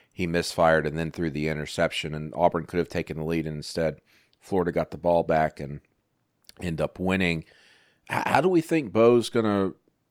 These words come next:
you know, react on the road in, in Death Valley in the after-, in another afternoon game in a, a raucous atmosphere? Um,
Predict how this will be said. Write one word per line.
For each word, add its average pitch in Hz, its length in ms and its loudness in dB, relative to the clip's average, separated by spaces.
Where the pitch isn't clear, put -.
you 98 100 -4
know, 90 80 0
react 87 460 4
on 87 80 -2
the 82 80 -4
road 85 520 0
in, 82 360 -8
in 85 160 -6
Death 85 300 0
Valley 82 380 4
in 78 100 -2
the 78 120 -4
after-, 80 260 -4
in 80 140 -10
another 80 400 0
afternoon 82 640 -4
game 78 320 -2
in 73 60 -6
a, 73 280 -6
a 76 120 -8
raucous 76 500 -2
atmosphere? 76 840 -4
Um, 76 580 -10